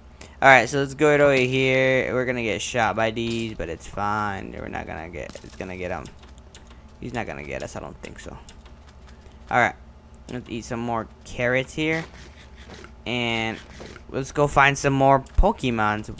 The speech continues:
What the hell are you? What are you? You look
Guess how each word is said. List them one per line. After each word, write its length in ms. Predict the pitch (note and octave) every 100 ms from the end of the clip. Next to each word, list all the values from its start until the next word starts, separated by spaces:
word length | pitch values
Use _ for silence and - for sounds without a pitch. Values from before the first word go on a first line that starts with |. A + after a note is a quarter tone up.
| -
What 420 | A#2 B2+ E3 - -
the 280 | G#2 G#2
hell 360 | A2 C3 D#3+ D#3+
are 140 | D#3
you? 560 | D#3 D#3 F3+ A3 F#3 A#2 - - - - - - - - - - - - - - - - - - -
What 220 | F3+ G3+
are 80 | G3+
you? 600 | F3 F3+ A#3+ G4+ G#4 F3+
You 80 | A3
look 180 | D#4